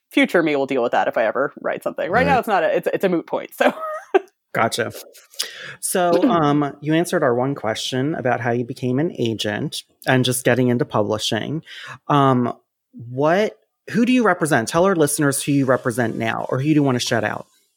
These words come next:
Speaker 1: I have, well, I have a really great list. I love all my children. Um,
Speaker 3: Mm-hmm.
Speaker 1: I represent a pretty wide range of mostly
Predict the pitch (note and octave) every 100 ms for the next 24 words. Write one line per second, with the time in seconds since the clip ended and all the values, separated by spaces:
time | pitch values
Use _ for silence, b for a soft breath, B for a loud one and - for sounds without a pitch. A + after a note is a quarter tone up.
0 | - A3+ B3+ A3+ A3 G#3+ G3 A3+ A#3 C4+
1 | C#4+ C4+ F#3+ G#3 G#3 F#3 D#3+ D#3+ D#3 D#3
2 | D3+ C3 - - E3+ F#3+ F#3+ E3+ D#3 -
3 | C3+ B2 C#3 - D#3+ D#3 D3+ D3 _ -
4 | A#2+ F3 F3+ F3 G3 G3+ F3+ D#3 - A3
5 | A3+ F3+ D#3+ E3 D#3 D3+ D3 C#3+ - -
6 | C#3+ D3 C#3+ E3+ E3+ E3 - E3+ D#3 D#3